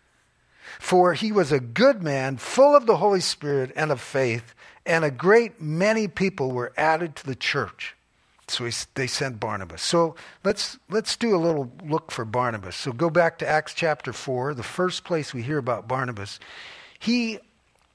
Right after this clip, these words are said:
when the Holy Spirit came upon the first church after they received, uh, um, the power and the love went out, and Barnabas was,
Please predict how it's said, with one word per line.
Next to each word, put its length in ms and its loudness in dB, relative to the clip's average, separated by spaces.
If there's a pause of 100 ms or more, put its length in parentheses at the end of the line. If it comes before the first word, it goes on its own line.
(160)
when 140 -2
the 80 0
Holy 240 2
Spirit 380 -2
came 340 0
upon 320 0
the 80 -8
first 380 -4
church 280 -4
after 280 -2
they 140 -6
received, 720 -4
uh, 220 0
um, 280 0 (500)
the 120 -2
power 540 4
and 180 -2
the 80 0
love 500 4
went 240 0
out, 460 2
and 200 -6
Barnabas 760 0 (560)
was, 340 -4